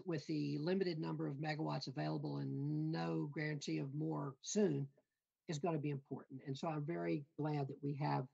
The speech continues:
the R F I out. Um, again, uh, Mister Campbell said that the proof will be in the performance,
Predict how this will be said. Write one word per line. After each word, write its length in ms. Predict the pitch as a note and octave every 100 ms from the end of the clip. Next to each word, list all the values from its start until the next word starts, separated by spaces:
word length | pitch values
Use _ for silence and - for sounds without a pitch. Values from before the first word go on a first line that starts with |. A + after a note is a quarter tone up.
| -
the 80 | C#3
R 180 | C3+
F 120 | C3 C3+
I 340 | - A#2 A#2+
out. 120 | A#2+ - _ _ _ _ _ _ _ _ _ _ _ _ _ - - _ _ _ _ _ _ _ _ - F#3+
Um, 320 | F#3+ F#3 F#3+ - _ _ _ _ -
again, 360 | F#3+ A3 G3+ G3 - _ F#3
uh, 180 | F3+ F3 - _ _ _ _ _ _ -
Mister 220 | G3+ -
Campbell 340 | G#3+ B3+ B3+ A3+
said 260 | - F3+
that 120 | E3 D3+
the 60 |
proof 400 | D#3+ - G3 G3
will 100 | G3+
be 420 | D#3+ D#3+ D#3+ D3+ C#3+
in 140 | D3
the 80 | C#3+
performance, 640 | C#3 C#3 - A#2 - -